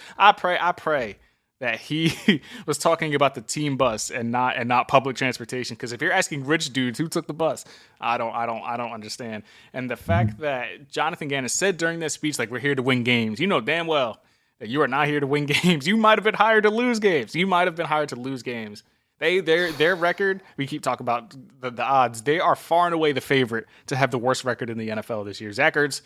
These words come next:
who knows if we'll see him this year? Kyler Murray probably won't play all year long. Kyler Murray's probably a Falcon next year. That's my hot take, because the Falcons tried to trade for Lamar Jackson, and, uh, obviously that didn't work out. And if Desmond Ridder shits the bed this year,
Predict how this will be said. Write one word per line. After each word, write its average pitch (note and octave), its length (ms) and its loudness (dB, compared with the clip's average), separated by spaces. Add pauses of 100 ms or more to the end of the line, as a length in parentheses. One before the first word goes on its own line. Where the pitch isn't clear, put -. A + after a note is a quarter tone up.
(220)
who F3 200 0
knows E3 240 2
if D3 80 -6
we'll D3 80 2
see D3 200 -2
him D3 120 0
this C#3+ 160 -4
year? C#3 160 -4
Kyler E3+ 280 4
Murray D#3+ 220 2
probably E3 320 2
won't C#3+ 220 -2
play C#3+ 180 2
all C#3+ 160 4
year C3+ 160 0
long. B2+ 320 0 (240)
Kyler F#3 220 4
Murray's D#3+ 240 0
probably C#3+ 240 0
a A2 40 -4
Falcon D3+ 380 4
next A2+ 240 -6
year. G2+ 160 -10
That's C#3 160 -2
my C#3+ 160 2
hot A#2+ 220 -4
take, A2+ 200 -8 (300)
because B2 260 -4
the A#2 80 -12
Falcons D3+ 440 0
tried C#3 200 2
to A2+ 60 -16
trade C#3 300 0
for B2+ 100 -6
Lamar A2+ 300 -4
Jackson, A#2 480 -4 (300)
and, A#2 240 -4
uh, A2+ 220 0
obviously A#2 300 -4
that A2+ 180 -4
didn't A2+ 200 -6
work G#2+ 200 -8
out. A2+ 200 -6
And B2 60 -10
if - 100 -12
Desmond D3 380 0
Ridder D#3 200 2
shits - 240 -8
the - 80 -18
bed D3+ 180 -2
this B2+ 180 -6
year, A2+ 220 -6